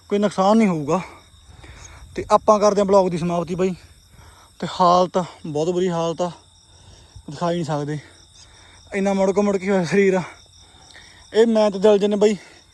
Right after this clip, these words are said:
ਵੀਹ ਮਿੰਟਾਂ 'ਚ ਮਿੱਟੀ ਲਾਈ ਸਾਰੇ ਤੇ, ਤੇ ਪਹਿਲਾਂ ਅਸੀਂ ਚਾਰੇ ਕੰਨੀਆਂ ਨੱਪੀਆਂ ਬਈ ਇਹਦੇ ਟਕ ਟਕ ਧਰ ਕੇ ਬਈ ਕਾਹ ਇੱਕ ਇਕੱਠਾ ਨਾ ਹੋਵੇ, ਫਿਰ ਟਿਕਾ ਕੇ ਖਿਲਾਰੀ ਹੈ ਮਿੱਟੀ ਅਸੀਂ ਟੱਕਾਂ ਨਾਲ। ਪਹਿਲਾਂ ਇੱਥੇ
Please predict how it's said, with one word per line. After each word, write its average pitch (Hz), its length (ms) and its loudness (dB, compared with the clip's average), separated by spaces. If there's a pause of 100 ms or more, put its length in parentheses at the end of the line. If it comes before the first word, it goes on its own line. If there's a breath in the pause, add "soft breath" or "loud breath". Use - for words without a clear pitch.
(580 soft breath)
ਵੀਹ 208 200 -2
ਮਿੰਟਾਂ 208 220 0
'ਚ 202 40 0
ਮਿੱਟੀ 202 200 -4
ਲਾਈ 156 180 -4
ਸਾਰੇ 147 180 -6
ਤੇ, 165 140 -8
ਤੇ 165 120 -8 (920 loud breath)
ਪਹਿਲਾਂ 220 200 4
ਅਸੀਂ 208 100 0
ਚਾਰੇ 220 200 4
ਕੰਨੀਆਂ 202 280 0
ਨੱਪੀਆਂ 214 340 0 (200 loud breath)
ਬਈ 185 100 -2
ਇਹਦੇ 190 160 0
ਟਕ 190 240 -2
ਟਕ 196 180 -2
ਧਰ 214 180 2
ਕੇ 190 120 -4
ਬਈ 196 200 0
ਕਾਹ 196 180 0
ਇੱਕ 190 80 -4
ਇਕੱਠਾ 185 360 -6
ਨਾ 196 60 -2
ਹੋਵੇ, 190 140 -2 (500 soft breath)
ਫਿਰ 190 120 -2
ਟਿਕਾ 190 220 0
ਕੇ 214 80 2
ਖਿਲਾਰੀ 156 320 -4
ਹੈ 160 40 -4
ਮਿੱਟੀ 185 260 -4
ਅਸੀਂ 175 180 -4 (840 soft breath)
ਟੱਕਾਂ 185 300 -4
ਨਾਲ। 185 160 -4
ਪਹਿਲਾਂ 208 200 2
ਇੱਥੇ 190 140 -2